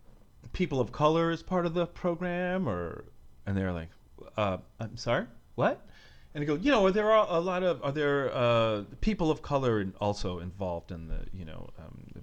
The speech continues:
black writers or whatever?" And they're like, "Um,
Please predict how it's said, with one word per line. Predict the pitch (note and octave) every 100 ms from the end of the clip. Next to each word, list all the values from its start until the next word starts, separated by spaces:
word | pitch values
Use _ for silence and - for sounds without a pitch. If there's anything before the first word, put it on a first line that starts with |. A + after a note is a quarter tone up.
| -
black | G2 G#2 G2+
writers | G2 F#2 F#2 F2+ G2
or |
whatever?" | F#2 F2+ G2 G2+
And | G2
they're | G2+
like, | G2+ G2 - - - - - - - - - -
"Um, | D3 C#3 C3+ B2+ B2